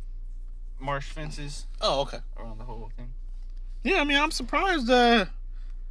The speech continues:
Speaker 2: 'cause I was, um, I was free all day. Like, for the most part, I mean, if I would've got off at whatever, that would've been so cool. I mean, <coughs> but, you know, I, I got some more shit I got,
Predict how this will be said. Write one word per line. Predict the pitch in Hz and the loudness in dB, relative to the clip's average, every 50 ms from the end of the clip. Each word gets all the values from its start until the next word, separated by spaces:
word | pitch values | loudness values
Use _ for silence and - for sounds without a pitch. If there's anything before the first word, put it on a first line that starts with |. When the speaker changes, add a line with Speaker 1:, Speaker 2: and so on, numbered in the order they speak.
| - - - - - | -6 -8 -8 -8 -6
Speaker 2:
'cause | - 214 233 | 0 6 8
I | 233 | 8
was, | 233 226 220 190 165 160 143 - - | 8 8 4 2 0 -2 -4 -4 0
um, | 165 175 180 175 170 160 151 139 127 117 - - - - - - - - - - - - - - | 0 2 2 2 0 0 -2 -2 -4 -4 -6 -8 -8 -8 -8 -8 -10 -10 -10 -10 -10 -10 -8 4
I | - 202 269 | 6 6 6
was | 269 | 6
free | - 247 285 294 | 4 -2 0 2
all | 262 226 196 | 2 2 2
day. | 185 240 254 190 143 139 127 - - - - - - - - - - | 0 -2 -2 -2 -4 -6 -8 -8 -8 -8 -8 -8 -8 -8 -8 -6 -4
Like, | 156 151 147 - | -2 -2 -2 0
for | - | 0
the | 160 156 | 0 2
most | 147 175 190 185 - | 2 2 2 2 2
part, | 165 156 147 | 2 4 4
I | 143 139 | 4 4
mean, | 135 143 143 131 120 120 | 2 0 0 -2 -2 -2
if | 120 143 | 2 4
I | 151 156 | 4 4
would've | 156 147 131 | 4 4 4
got | 139 135 139 | 4 4 6
off | 143 139 139 139 131 - | 6 6 6 4 4 0
at | 131 113 - | -4 -6 -4
whatever, | 127 131 131 123 120 123 123 120 | -4 -2 -2 -2 -2 -4 -4 -4
that | 110 117 120 120 117 | -4 -4 -4 -4 -4
would've | 113 113 | -4 -6
been | 113 113 110 - | -6 -6 -6 -8
so | - - 120 113 | -8 -6 -6 -6
cool. | - - 131 131 127 120 117 - - | -6 -4 -4 -2 -2 -4 -4 -6 -6
I | 135 | -6
mean, | 127 123 - - - - - - - - 185 165 | 0 2 2 2 2 0 -4 -6 -4 -4 -4 -4
<coughs> | 147 135 127 - - - - - - | -4 -4 -6 -6 -8 -8 -8 -8 -6
but, | - 127 123 117 110 110 | -6 -6 -4 -4 -4 -4
you | 120 120 | -4 -2
know, | 123 120 120 120 - - - - - - | -2 -2 -2 -4 -6 -8 -8 -8 -6 -2
I, | 127 127 123 - - | -2 0 0 -2 0
I | 127 127 | 0 0
got | 131 131 123 - | 0 0 -2 -2
some | - 127 | -6 -6
more | 123 120 120 113 | -6 -6 -6 -6
shit | - - 120 110 110 | -6 -6 -8 -6 -6
I | 117 110 | -8 -8
got, | 92 92 | -6 -8